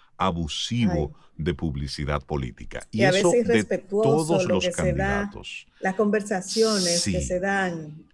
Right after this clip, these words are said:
Speaker 1: Es,
Speaker 2: irrespetuosas.
Speaker 1: es, es una locura lo que estamos viendo. No
Speaker 2: Sí, sí, sí,
Speaker 1: importa
Speaker 2: sí.
Speaker 1: la página web que tú abras,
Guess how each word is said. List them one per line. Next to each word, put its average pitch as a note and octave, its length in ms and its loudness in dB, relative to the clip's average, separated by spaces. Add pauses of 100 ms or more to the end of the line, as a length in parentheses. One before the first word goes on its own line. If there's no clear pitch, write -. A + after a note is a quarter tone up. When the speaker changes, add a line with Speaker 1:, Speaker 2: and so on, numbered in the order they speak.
(140)
Speaker 1:
Es, F#3 100 0
Speaker 2:
irrespetuosas. F#3+ 920 -2
Speaker 1:
es, A#2+ 360 -2
es C#3 180 0
una F3+ 180 6
locura B2+ 460 4
lo A2 140 4
que F#2 100 0
estamos D2+ 400 -2
viendo. A#1+ 380 -6
No - 260 6
Speaker 2:
Sí, E3+ 80 4
sí, - 0 -
sí, - 60 4
Speaker 1:
importa D3 600 2
Speaker 2:
sí. F2 60 -6
Speaker 1:
la F2 120 0
página A2 360 0
web F#2 300 2
que F#2 120 0
tú F2+ 260 -6
abras, D3 500 0